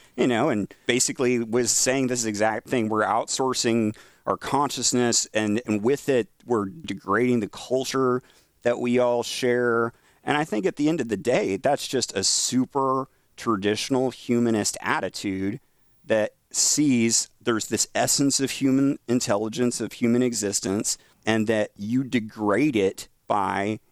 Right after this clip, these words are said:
any kind of technological prosthesis, whether that's a pen or a cell phone or a pencil or a computer or whatever. I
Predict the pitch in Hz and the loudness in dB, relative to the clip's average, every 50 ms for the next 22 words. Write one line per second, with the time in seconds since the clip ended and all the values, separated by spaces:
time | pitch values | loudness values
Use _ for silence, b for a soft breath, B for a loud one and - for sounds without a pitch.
0 | _ - 135 151 143 135 117 - 135 123 110 104 - - 101 - - 98 98 92 | _ 0 2 2 2 2 0 0 0 0 0 -2 -2 -2 -4 -2 -2 -4 -2 -2
1 | 92 90 - - - - - - 92 - - - 180 185 147 - - 95 - - | -4 -4 -6 -10 -12 -10 -8 -6 -4 -4 -2 0 0 2 2 2 2 0 0 2
2 | 117 120 113 104 110 107 98 98 - - 95 - - - - - 131 127 117 120 | 2 2 2 2 2 2 2 0 0 -4 -6 -6 -8 -12 -4 0 2 2 4 4
3 | 117 104 92 90 90 - - - - 180 - - - - 80 - - 69 - - | 2 2 2 0 0 0 0 2 2 0 0 -2 -4 -6 -10 -10 -10 -12 -10 -10
4 | - - _ _ _ 101 95 98 - - - - 156 156 - - 101 92 87 98 | -12 -12 _ _ _ -2 -2 -2 -2 -6 -4 -2 0 0 2 2 0 0 0 0
5 | 98 92 95 90 - 95 95 - - - 175 170 120 101 95 95 101 101 101 98 | 0 0 0 0 -2 -4 -4 -6 -6 -2 0 2 2 2 2 0 0 0 0 2
6 | - - 151 156 - 95 80 - - b b b b b b b b b b - | 2 0 0 0 -2 -4 -8 -10 -12 b b b b b b b b b b -2
7 | 101 107 113 117 113 113 | 0 2 2 2 2 0